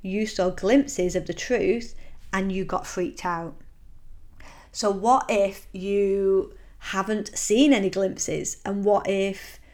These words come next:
you have and you've got scared and jumped right back into your comfort zone? Then it's all good because you're here listening to this episode. If you've seen glimpses, but it's not consistent,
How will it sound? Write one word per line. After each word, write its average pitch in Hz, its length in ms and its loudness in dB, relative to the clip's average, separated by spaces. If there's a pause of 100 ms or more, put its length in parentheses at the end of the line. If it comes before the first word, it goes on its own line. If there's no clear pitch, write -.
(180)
you 185 300 0
have 240 520 0
and 202 140 -2
you've 196 140 -2
got - 160 -2
scared 196 460 0
and 180 140 -6
jumped 180 320 -6
right 185 240 0
back 185 220 -4
into 185 180 -4
your 170 80 -6
comfort 170 360 -6
zone? 175 340 -2 (540)
Then 190 160 4
it's - 180 -2
all 185 200 4
good 180 360 -2 (360)
because 190 320 -4
you're 180 80 -2
here 180 500 0 (240)
listening 185 440 -4
to 170 140 -8
this 175 260 -2
episode. 170 640 -6 (1000)
If 233 260 4
you've 262 220 4
seen 240 420 0
glimpses, 196 840 -2 (560)
but 185 140 0
it's 185 180 -4
not 175 380 -4
consistent, 185 840 -6